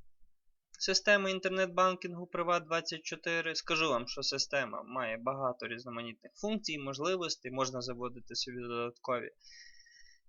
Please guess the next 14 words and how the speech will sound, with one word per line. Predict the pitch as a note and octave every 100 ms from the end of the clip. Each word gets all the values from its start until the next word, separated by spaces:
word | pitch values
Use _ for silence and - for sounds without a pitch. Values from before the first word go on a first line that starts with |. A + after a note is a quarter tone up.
| -
е, | - A#2 A2+ -
інтернет-картки | C3 C3+ C3+ C3 - A3+ A#3+ A#3 G#3+
для | G3 G3
розплати | G3 G3 - G3 G3 G3 F#3
в | F3+
інтернеті, | F3+ F#3 F3+ F#3 F#3 F3+ F3 D3
можна | C#3+ C#3 B2+ B2
н-, | A#2+ B2+ B2+
заводити | C#3 C#3 C3 C3 -
тут | - C#3+ C#3
же | C3 A#2+
в | B2+
інтерактиві | B2 C3 C3 - C#3+ B2 B2
депозити, | C#3 D3 F#3+ G3 A3+ A3+ A3 F#3+ F#3+